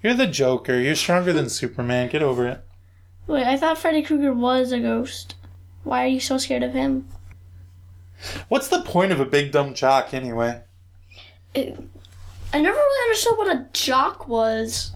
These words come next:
Speaker 1: I think it's like a guy that's good at sports and stuff and is really t-, strong.
Speaker 2: And usually they say they're mean. What is the point of a jock?
Speaker 1: Yeah, what's the point of a big dumb jock?
Speaker 2: There is no point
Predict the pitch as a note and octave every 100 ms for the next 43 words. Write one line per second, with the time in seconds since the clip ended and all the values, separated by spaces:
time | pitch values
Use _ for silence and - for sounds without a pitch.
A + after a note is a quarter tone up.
0 | - - - - - D#3 A3 C4 G3 F#3+
1 | E3+ D#3 D3+ D3+ C#3+ - D3+ C3+ - -
2 | C#3 C3+ - C3 - C3+ C3 C3+ C3+ C3
3 | C3 B2+ - - - - - - C3+ C3
4 | C3+ C#3+ - - _ _ - - _ _
5 | _ - _ - - _ - C4+ C4+ C#4
6 | D4+ C#4 C#4 C4 B3 A#3+ A#3+ A3+ - A#3
7 | B3+ C4 C#4 C#4 - - C#4 D4 D4+ E4+
8 | F4+ F#4 G4+ - G3+ G3+ F3 E3 F#3 G#3
9 | A3 - _ - G#3 F3 D#3 D3 D#3 D3+
10 | D3 D3 C#3+ C#3+ C#3 - - - - -
11 | - - - A3 C#4 D4+ A3 G#3+ A#3 A3